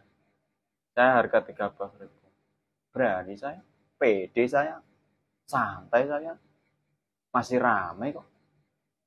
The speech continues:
Alhamdulillah. Karena apa? Saya tidak hanya menjual skill saya, tapi saya menjual waktu saya. Saya korban waktu.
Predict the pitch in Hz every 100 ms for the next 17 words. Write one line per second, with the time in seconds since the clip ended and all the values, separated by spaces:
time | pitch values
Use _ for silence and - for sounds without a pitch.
0 | _ _ - 98 107 101 101 104 - -
1 | _ _ _ _ - 110 180 185 196 190
2 | 175 170 - _ _ _ - 156 208 196
3 | 190 139 139 139 139 143 113 - - 147
4 | 175 175 180 - _ _ _ _ _ _
5 | _ _ _ _ _ - 220 208 180 147
6 | 110 - - - 131 - - - 302 311
7 | - 262 - 143 117 113 127 143 165 170
8 | - _ _ _ _ _ _ _ _ _
9 | - 170 - - 277 247 180 156 143 104
10 | - _ - 131 131 165 156 123 196 170
11 | 151 143 - 117